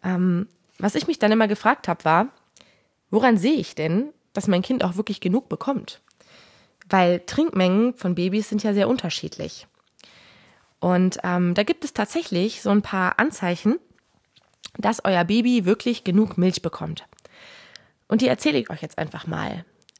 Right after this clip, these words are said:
Ähm, das erste ist, dass das Baby an der Brust hörbar schluckt.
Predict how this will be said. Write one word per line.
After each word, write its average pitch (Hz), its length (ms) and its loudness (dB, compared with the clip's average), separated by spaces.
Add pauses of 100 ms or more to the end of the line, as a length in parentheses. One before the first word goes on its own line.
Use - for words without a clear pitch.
Ähm, 185 400 2 (540)
das 180 140 0
erste - 420 2
ist, - 320 0 (460)
dass - 180 0
das - 160 -2
Baby 233 360 4
an 185 120 2
der 175 100 2
Brust - 400 -2 (100)
hörbar 190 440 2
schluckt. - 500 0